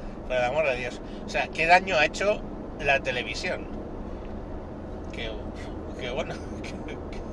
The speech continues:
¿qué daño ha hecho la televisión, joder? Y el cine, la quinta enmienda. Coño, es bastante más popular eso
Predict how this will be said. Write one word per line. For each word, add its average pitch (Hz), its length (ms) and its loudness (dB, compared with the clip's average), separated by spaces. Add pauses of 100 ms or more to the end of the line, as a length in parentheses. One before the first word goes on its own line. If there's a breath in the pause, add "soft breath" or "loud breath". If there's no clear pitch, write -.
(560 loud breath)
¿qué 143 120 2
daño 175 260 2
ha 165 40 4
hecho 160 160 0
la 147 140 4
televisión, 123 480 -2
joder? 98 340 -6 (100)
Y 139 40 -4
el 123 200 -2
cine, 117 340 -6 (460 loud breath)
la 117 140 0
quinta - 380 -4
enmienda. 104 420 -6 (520 loud breath)
Coño, 143 160 -2
es 170 160 0
bastante 180 480 6
más 175 240 4
popular 156 480 2
eso 190 280 -4